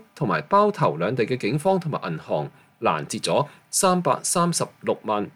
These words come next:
八千四百元人民幣，仍然有被轉移嘅有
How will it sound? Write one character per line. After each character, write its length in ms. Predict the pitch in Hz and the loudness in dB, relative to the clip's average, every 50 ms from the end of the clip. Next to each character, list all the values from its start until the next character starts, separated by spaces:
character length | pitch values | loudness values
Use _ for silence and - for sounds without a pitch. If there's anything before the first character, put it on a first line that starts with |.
| _ _ _ | _ _ _
八 140 | 139 127 113 | 0 0 0
千 360 | - - - - 175 175 185 - | 0 -4 -2 0 0 -2 -2 -4
四 300 | - - - 131 110 101 | -4 -2 0 0 0 0
百 200 | - 110 107 101 - - _ _ _ _ _ _ _ _ _ - | 0 0 -2 -2 -2 -8 _ _ _ _ _ _ _ _ _ -6
元 220 | 101 85 71 64 - _ _ _ | -6 -6 -6 -6 -12 _ _ _
人 100 | - 95 | -6 -4
民 220 | 80 78 80 - 69 | -4 -4 -8 -10 -4
幣， 320 | - 95 87 85 85 - - - - - - - _ _ _ | -2 0 0 0 0 -2 -6 -14 -20 -20 -20 -20 _ _ _
仍 120 | - 139 127 | -2 0 2
然 180 | 127 123 123 117 | 2 0 2 4
有 120 | 110 127 170 | 2 2 4
被 200 | 165 135 120 113 | 4 2 2 2
轉 240 | - - 135 180 | 0 -2 0 0
移 100 | 160 - | 0 0
嘅 220 | - - 113 110 - - - - _ _ _ _ _ - | 2 2 2 2 0 -4 -14 -20 _ _ _ _ _ 0
有 260 | 95 85 95 110 | 2 2 2 2